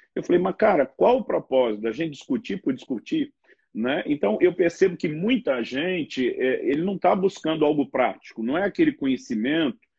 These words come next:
é, é, é, é, que me faz ser mais crente. É, eu, eu lembro no começo da minha vida como pregador, eu tinha que saber de cor a, as doze tribos de Israel, tinha que saber de cor o nome dos doze apóstolos.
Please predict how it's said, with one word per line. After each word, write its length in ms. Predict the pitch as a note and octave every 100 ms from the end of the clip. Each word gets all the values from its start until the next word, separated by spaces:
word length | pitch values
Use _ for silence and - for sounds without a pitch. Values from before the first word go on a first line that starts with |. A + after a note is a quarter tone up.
| _ _ _
é, 100 | -
é, 240 | A#2 A#2+ A#2+ - A#2+ A2+ A#2
é, 20 |
é, 60 | G#2+
que 160 | -
me 140 | C#3 D3
faz 300 | - C#3+ D3+
ser 100 | D3
mais 240 | D3+ D3
crente. 580 | - C#3+ C#3+ - - - -
É, 160 | C#3 -
eu, 260 | F#3 F#3 -
eu 120 | - D#3+
lembro 280 | F#3 G#3+
no 100 | G3
começo 520 | F#3+ G3 E3+ G#3+ G#3+ C#3
da 80 |
minha 240 | C#3 C#3 C3+
vida 240 | A#2 C#3 C3
como 180 | C3+
pregador, 540 | A2+ B2+ B2+ A#2 G#2+ F2 _ _ _ -
eu 100 | A#2
tinha 180 | D3
que 60 | C#3
saber 280 | D3 C#3 C#3+
de 100 | B2
cor 340 | - C#3 C#3
a, 300 | B2+ A2 -
as 100 | A#2+ G#2+
doze 340 | C#3 A#2+ G#2+
tribos 280 | C3 C3+ G#2+
de 60 |
Israel, 520 | A2+ B2 C#3+ C3+ C#3+ A#2+
tinha 160 | A#2
que 80 | -
saber 260 | A#2+ A#2 C3+
de 100 | C3
cor 340 | - C3+ C#3
o 40 | B2+
nome 260 | C3+ B2+
dos 140 | A2+ G#2
doze 240 | B2+ A#2
apóstolos. 400 | - - D3